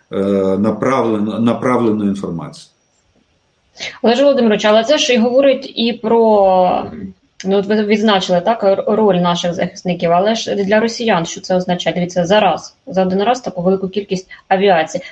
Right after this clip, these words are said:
Speaker 2: Так це ще ми, у нас ще немає літаків. Тобто тоді взагалі може змінитися ситуація?
Speaker 1: Ну, е, так, е, так ми ж про це і говоримо. Ми говоримо вже рік. До речі, ровно рік, е, е, пройшов з, е, м,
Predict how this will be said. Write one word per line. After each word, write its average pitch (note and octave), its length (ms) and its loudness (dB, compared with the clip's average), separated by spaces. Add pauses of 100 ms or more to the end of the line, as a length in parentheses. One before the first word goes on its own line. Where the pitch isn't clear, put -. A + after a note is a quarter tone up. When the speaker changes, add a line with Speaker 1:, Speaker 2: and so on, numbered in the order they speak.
Speaker 2:
Так F#3+ 160 -2
це A#3 80 -2
ще A3+ 160 0
ми, A3 120 4
у G#3 160 0
нас G#3 260 0
ще - 160 -4
немає G3 260 4
літаків. G#3 520 -4 (640)
Тобто - 260 -2
тоді G3 240 2
взагалі A3 380 2
може C4+ 240 0
змінитися F3 500 0
ситуація? - 640 -6 (420)
Speaker 1:
Ну, C3 400 2
е, B2+ 340 0
так, F#3 440 -6
е, A#2 480 0
так - 180 -2
ми A3+ 80 0
ж - 120 -10
про G#3 100 0
це G#3 240 0
і G#3 40 0
говоримо. G3 480 0
Ми E3 60 0
говоримо F3+ 460 0
вже D#3+ 220 -2
рік. D3 460 -2
До A#2+ 80 0
речі, D#3+ 520 0 (100)
ровно D#3+ 420 0
рік, D#3+ 360 -6
е, B2+ 400 -2 (340)
е, A2+ 160 0
пройшов C3 580 0
з, - 120 -14
е, A#2 60 -4
м, A2 1120 0